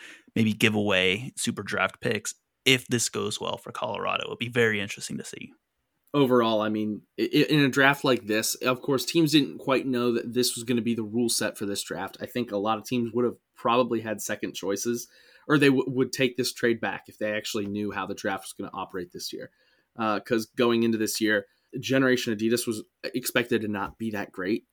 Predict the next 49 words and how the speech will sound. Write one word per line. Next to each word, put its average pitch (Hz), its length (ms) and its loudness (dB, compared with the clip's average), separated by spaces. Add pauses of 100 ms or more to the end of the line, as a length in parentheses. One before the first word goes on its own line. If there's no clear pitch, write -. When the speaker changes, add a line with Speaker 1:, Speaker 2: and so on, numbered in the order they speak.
Speaker 2:
even 120 380 2
last 101 400 -2
year. 107 300 -2
Like, 113 160 -2
a 113 60 -2
lot 113 200 2
of 110 40 0
the 110 140 0
N 110 80 -2
C 117 220 0
A 107 160 -2
A 104 40 -2
recruits 107 540 -2 (100)
just - 240 -6
were 110 140 -6
not 107 220 -4
looking 107 260 -8
great, 95 300 -4 (420)
and 113 320 -2
it 120 220 6
shaped 110 400 0
up 104 240 0
to 117 100 -6
where 104 280 4
a 98 60 -4
couple 113 260 -8
players 110 320 0
just 117 120 -2
stood 110 220 0
out 107 200 -2 (120)
really 113 240 2
early 107 220 2
on. 120 360 0 (240)
You 120 160 0
had 113 120 -2
a - 20 0
couple 107 280 -2
other 113 140 2
players 110 380 0
who 113 100 -2
were 104 140 0
established 101 800 -4
that 101 220 0 (200)
all 110 140 0
of 101 60 -2
a - 20 -6
sudden 104 420 -2
just - 340 -8 (440)
skyrocketed. 101 1080 -2